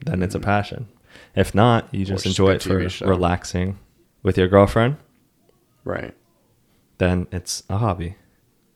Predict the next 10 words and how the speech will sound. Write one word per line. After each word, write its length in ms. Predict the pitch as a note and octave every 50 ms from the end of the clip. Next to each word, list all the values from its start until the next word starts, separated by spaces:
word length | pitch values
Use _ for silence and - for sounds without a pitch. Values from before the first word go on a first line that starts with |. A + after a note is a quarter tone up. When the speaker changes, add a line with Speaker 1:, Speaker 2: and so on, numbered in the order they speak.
| _ _ _ _ _
Speaker 2:
So 380 | - - A2 G#2 G2 F#2 - - _ _ _
Speaker 1:
That 100 | - G2
makes 180 | G2+ F#2+ F2+ -
it 40 | F2+
a 40 | E2+
bit 140 | F2 D#2+
more 120 | F2 E2+ E2+
clear. 300 | - - F#2 F2+ F2 -
Speaker 2:
more 420 | G#2+ A2+ A#2 B2 C3 C3+ C3+ C3+ C3
th-, 120 | C3 -